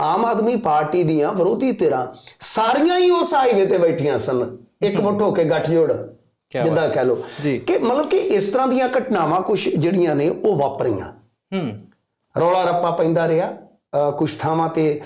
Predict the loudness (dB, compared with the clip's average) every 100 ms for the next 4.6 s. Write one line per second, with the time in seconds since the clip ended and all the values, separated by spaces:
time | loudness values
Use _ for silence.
0 | -12 -4 -2 -2 -2 0 0 0 0 0
1 | 0 0 0 0 0 0 0 0 -2 -2
2 | -2 -2 -2 -2 -2 -2 0 0 0 0
3 | -2 -4 -10 -6 -4 -4 -6 -4 -4 -2
4 | 0 0 0 0 0 -2